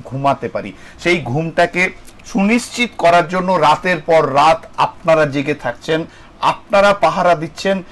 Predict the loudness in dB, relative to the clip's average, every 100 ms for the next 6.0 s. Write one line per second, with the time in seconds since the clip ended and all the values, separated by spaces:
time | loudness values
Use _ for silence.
0 | -14 -4 -4 -4 -8 -12 -20 -20 -20 -8
1 | 0 2 2 0 -4 -4 -4 0 0 -2
2 | -4 -4 -4 -6 -6 -2 2 2 2 2
3 | 2 0 2 2 2 0 0 0 -2 0
4 | 0 2 2 2 0 -4 2 2 2 -2
5 | -6 -8 -8 -8 -8 -6 -8 -6 -4 -4